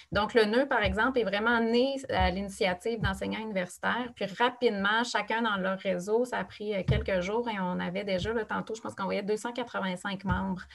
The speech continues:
euh, qu'on a rejoints assez rapidement. C'est certain que l'animation d'un, d'un site comme ça nécessite, euh, une animation, euh, ça, dès le début, il y a un fort engouement. Après, ben, faut, faut relancer un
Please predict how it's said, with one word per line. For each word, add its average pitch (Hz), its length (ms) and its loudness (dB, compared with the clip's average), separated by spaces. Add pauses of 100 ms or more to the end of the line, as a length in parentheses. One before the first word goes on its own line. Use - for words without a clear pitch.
(360)
euh, 180 120 2
qu'on 190 220 0
a 190 80 0
rejoints 190 440 0
assez 190 200 -4
rapidement. 175 400 -2 (480)
C'est - 140 -8
certain 196 280 2
que 311 80 2
l'animation 233 600 4
d'un, 220 220 2
d'un 180 160 -2
site 240 320 2
comme 202 180 0
ça 233 280 2
nécessite, 220 640 -2
euh, 175 600 0 (140)
une 202 100 -2
animation, 196 840 0
euh, 180 320 -2 (120)
ça, - 140 -12 (400)
dès 208 180 4
le 226 60 2
début, 214 320 4
il 247 100 2
y 214 40 6
a 185 100 2
un 175 160 0
fort 208 240 2
engouement. 202 640 0
Après, 220 300 -2
ben, 190 140 -2
faut, 185 200 -4
faut 202 160 -2
relancer 196 480 0
un 220 80 -4